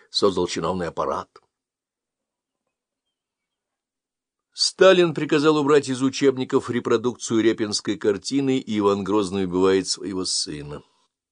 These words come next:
Услышал от одного публициста, живущего в С Ш А, парадоксальное, но симпатичное. «Хочу не знать!» — вопль человечества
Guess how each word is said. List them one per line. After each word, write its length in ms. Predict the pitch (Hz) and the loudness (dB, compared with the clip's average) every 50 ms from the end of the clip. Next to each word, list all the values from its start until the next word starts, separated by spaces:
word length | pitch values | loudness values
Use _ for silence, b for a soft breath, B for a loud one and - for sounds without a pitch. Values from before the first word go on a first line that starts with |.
| _ _ _ _ _ _ _ _ _ _ _ _ _ _ | _ _ _ _ _ _ _ _ _ _ _ _ _ _
Услышал 580 | - - 95 - - - 113 110 - - 104 95 | -10 -10 -8 -8 -4 -2 -2 -2 0 0 -4 -4
от 160 | - 110 90 | -4 -6 -6
одного 280 | 92 87 98 98 98 | -6 -4 -2 -2 -2
публициста, 920 | 85 - - 82 87 90 82 - - - 117 113 98 - - - 101 - b b b b b b | -2 -4 -10 -12 -12 -10 -4 -2 -2 -2 0 -2 -2 -4 -4 -4 -6 -6 b b b b b b
живущего 560 | 85 82 92 95 95 90 - - - 92 85 | -8 -4 -2 -2 -2 -2 -2 -2 -2 -2 -2
в 40 | - | -2
С 120 | - 101 | -4 -4
Ш 140 | - - 104 | 0 2 2
А, 140 | 95 85 b b b b b b | 2 2 b b b b b b
парадоксальное, 920 | - 87 90 85 82 - - - - - 117 143 185 185 175 170 170 165 160 b b b b | -2 0 0 2 2 -2 -2 -4 -2 0 2 2 2 2 0 0 -2 -2 -4 b b b b
но 140 | - 92 92 | -4 -2 -2
симпатичное. 720 | - - 101 85 107 90 - 92 78 - - 110 78 - _ _ _ _ _ _ _ _ _ _ _ _ _ _ B B B B B B B | -2 -2 -2 -2 -2 -4 -4 -4 -10 -10 -8 -10 -10 -12 _ _ _ _ _ _ _ _ _ _ _ _ _ _ B B B B B B B
«Хочу 800 | B - - 110 123 135 139 139 - - - - 139 175 208 214 | B -2 2 2 4 4 2 2 0 -2 0 2 2 4 4 2
не 320 | 214 196 190 190 190 196 180 | 2 2 2 2 2 2 0
знать!» — 840 | 151 - 120 120 135 156 180 196 214 208 160 - - - - - B B B B B B B | -2 -2 -4 -4 -4 -4 -2 0 0 0 -2 -2 -4 -4 -4 -4 B B B B B B B
вопль 500 | 90 90 107 113 - - - 95 92 85 | -4 2 4 4 4 2 0 -6 -6 -6
человечества 960 | - - - - 95 90 87 87 92 101 110 101 - - - - - 98 90 | -6 -10 -8 -4 -2 -2 0 2 2 0 0 0 -2 -4 -4 -2 -2 -2 -2